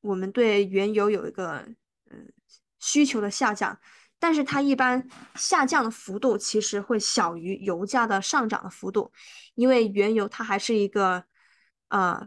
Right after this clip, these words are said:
必需品嘛，还是一个必需品，所以即使我们的这个需求下降，但是价格它不会，呃，有一个相应的一个幅度的下降，所以其实，呃，这个油价的它的，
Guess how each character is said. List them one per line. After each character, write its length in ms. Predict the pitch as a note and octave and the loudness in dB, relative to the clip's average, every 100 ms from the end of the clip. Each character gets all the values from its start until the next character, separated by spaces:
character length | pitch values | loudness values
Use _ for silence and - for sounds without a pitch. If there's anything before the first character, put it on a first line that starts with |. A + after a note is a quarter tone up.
| - | -2
必 140 | D#4+ C#4+ | 4 6
需 180 | C#4+ | 6
品 180 | C4+ A3 | 2 0
嘛， 100 | - - | -8 -20
还 220 | - G3+ | -4 -2
是 140 | G#3 A3+ | 0 0
一 20 | |
个 60 | |
必 120 | A#3 B3+ | 2 0
需 140 | B3+ | -2
品， 200 | A3+ - | -6 -8
所 160 | - A#3 | -6 -6
以 20 | |
即 240 | - A3 | -2 0
使 320 | C4+ A#3+ - - _ _ _ _ _ _ - | 0 0 -2 -6 _ _ _ _ _ _ -2
我 160 | G#3+ | 0
们 180 | F#3+ F#3+ | 0 0
的 100 | G3+ | -2
这 120 | G#3+ | -2
个 160 | G#3 G3 | 0 0
需 200 | - B3 | 0 0
求 140 | A3+ | 0
下 200 | G#3+ B3+ | -2 -2
降， 300 | A3+ B3+ - - _ _ _ | 0 0 0 -6 _ _ _
但 160 | - D4+ | -4 -2
是 260 | C4+ B3+ G#3+ | 2 2 0
价 420 | - - D#4+ A3+ | -4 0 2 0
格 260 | - G3 | -2 -6
它 240 | G3 - G#3 | -4 -4 -4
不 240 | - G3 | -6 -10
会， 540 | F#3+ A3 G3 F#3+ G#3+ - _ _ _ _ | -2 0 0 -2 -8 -16 _ _ _ _
呃， 380 | - F3+ C#2 - _ _ _ _ _ | -6 -4 -6 -14 _ _ _ _ _
有 220 | G3 F#3+ | 0 0
一 80 | G3+ | 0
个 400 | A3 A3 F#3+ G3+ _ | 2 2 2 -4 _
相 320 | - - D4+ E4 | -6 -2 0 0
应 240 | F4 G3+ | -2 -2
的 80 | F3+ | -4
一 80 | F#3 | -8
个 100 | F#3+ | -10
幅 220 | - G3+ | -6 -4
度 80 | G3 | -4
的 100 | F#3 | -4
下 180 | F#3+ | -4
降， 200 | G3 - | -4 -6
所 160 | G3 A3 | -4 -4
以 80 | G3+ _ - - _ - | -4 _ -20 -20 _ -8
其 140 | - | -4
实， 340 | A3 G#3+ G#3 - _ _ _ - | 2 2 2 -4 _ _ _ -2
呃， 340 | F#3+ F3 G2+ - _ _ _ _ _ _ - | -2 -2 -6 -14 _ _ _ _ _ _ 0
这 100 | A3 | 2
个 80 | |
油 220 | G#3 F#3+ G#3 | 2 2 0
价 220 | B3+ G#3+ | 2 2
的 120 | F#3 | 0
它 180 | - G#3 | -4 -6
的， 280 | - - | -6 -10